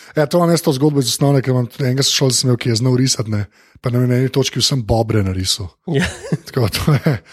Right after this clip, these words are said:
Speaker 1: to, takrat si je ful plus pik kupil, tudi pri onih, ki so
Speaker 2: Ja.
Speaker 1: tepali ljudi, ne.
Speaker 2: Jaz sem bil tudi bolj za veverce. En drug je bil pa za tanke.
Speaker 1: <laughs>
Speaker 2: Tako da
Speaker 1: Ne, ampak veš kaj, tako, re-, iskreno me zanima, tako, a si, um,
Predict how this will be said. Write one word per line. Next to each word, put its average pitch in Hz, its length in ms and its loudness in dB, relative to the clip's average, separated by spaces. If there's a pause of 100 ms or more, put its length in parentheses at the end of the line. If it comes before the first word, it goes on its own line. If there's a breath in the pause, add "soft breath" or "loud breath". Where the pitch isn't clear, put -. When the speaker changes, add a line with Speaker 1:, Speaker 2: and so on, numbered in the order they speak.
(340 loud breath)
Speaker 1:
to, 156 180 2
takrat 143 260 0
si - 80 0
je 151 80 6
ful 156 180 4
plus 135 280 0
pik - 240 0
kupil, 107 380 -4
tudi - 200 -4
pri 135 140 2
onih, 120 160 2
ki 120 100 -6
so 113 80 0
Speaker 2:
Ja. 110 80 -2
Speaker 1:
tepali 120 380 0
ljudi, 104 160 -4
ne. 95 160 -6 (100)
Speaker 2:
Jaz 143 240 2
sem 185 80 -2
bil 147 100 0
tudi 143 220 0
bolj 135 160 2
za 131 80 0
veverce. 127 480 0
En 127 320 0
drug 233 160 0
je 247 80 -2
bil 202 140 0
pa 196 100 -2
za 147 100 -4
tanke. 147 440 -6 (260 loud breath)
Speaker 1:
<laughs> - 800 -2
Speaker 2:
Tako 143 200 0
da 131 140 4 (880 loud breath)
Speaker 1:
Ne, 226 100 -2
ampak 247 140 4
veš 247 140 0
kaj, 330 140 2
tako, 247 200 2
re-, 202 160 -2
iskreno 240 340 0
me 233 80 2
zanima, 190 360 2
tako, 185 240 -2
a 156 80 -2
si, 151 280 -2
um, 139 300 -2